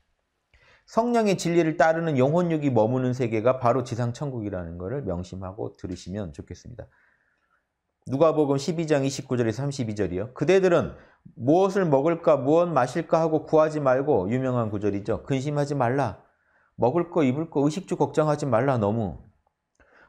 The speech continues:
"아니, 지금 살기 죽겠는데 안 그래도 코로나로 힘든데 이런 구절은 의미가 있나요?" 하실지 모르지만 다른 차원의 얘기입니다.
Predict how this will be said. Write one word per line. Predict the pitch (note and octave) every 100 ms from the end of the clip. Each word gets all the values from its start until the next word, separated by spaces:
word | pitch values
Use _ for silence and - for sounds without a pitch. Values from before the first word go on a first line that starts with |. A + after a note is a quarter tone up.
| -
"아니, | F#2
지금 | A2 G2+
살기 | A#2+ D#3 B2+
죽겠는데 | A2 - A2 F#2
안 | F2 G2+
그래도 | G#2+ G2 G2
코로나로 | - C#3 C3+ A2 A2
힘든데 | C3+ C3 A2
이런 | G2 G#2+ G#2+ G2
구절은 | F#2 G2+ G2 G2+
의미가 | G2 A2 G#2
있나요?" | F2+ F#2 G#2+
하실지 | G#2+ A#2 A#2+ G2
모르지만 | F#2 F#2 A2 G2 - _ _ _ -
다른 | - A#2 C#3
차원의 | D3+ C3 A2
얘기입니다. | F#2 F2+ D#2+ F2 C3